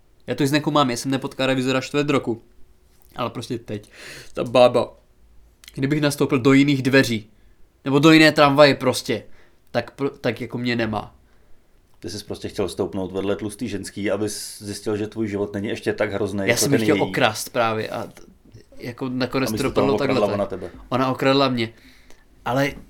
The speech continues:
Speaker 1: já nevím, já nevím, já, jako tohle, tohle je ten paradox, opravdu. Já to, já ji jinak jako úplně samozřejmě vždycky mám, že jo, tu jízdenku, ale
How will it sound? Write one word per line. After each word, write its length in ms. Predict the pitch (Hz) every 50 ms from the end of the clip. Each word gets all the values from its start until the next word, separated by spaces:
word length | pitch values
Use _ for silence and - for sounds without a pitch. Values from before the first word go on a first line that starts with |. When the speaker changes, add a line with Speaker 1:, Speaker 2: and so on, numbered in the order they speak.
| - -
Speaker 1:
já 220 | 147 143 135 151 175
nevím, 300 | 214 233 240 190 120 110
já 80 | 120
nevím, 180 | 147 214 220 160
já, 180 | 135 143 143
jako 280 | - - 143 - - 170
tohle, 300 | - - - - 165 170
tohle 180 | 170 175 165 165
je 40 | 160
ten 140 | - - -
paradox, 460 | - 160 151 143 135 123 110 - -
opravdu. 320 | 127 - - 120 107 101 -
Já 140 | - 107 123
to, 100 | 127 -
já 160 | - 113 131
ji 120 | 139 147 151
jinak 180 | 156 160 151
jako 200 | 147 147 139 156
úplně 320 | 151 135 - 135 - 147 143
samozřejmě 380 | - 151 135 131 139 139 139
vždycky 400 | 127 120 117 135 - - - 143
mám, 260 | 131 123 120 117 113 107
že 60 | 110
jo, 60 | 101
tu 120 | - -
jízdenku, 480 | 107 104 101 - 104 104 104 - 120 110
ale 180 | 110 107 104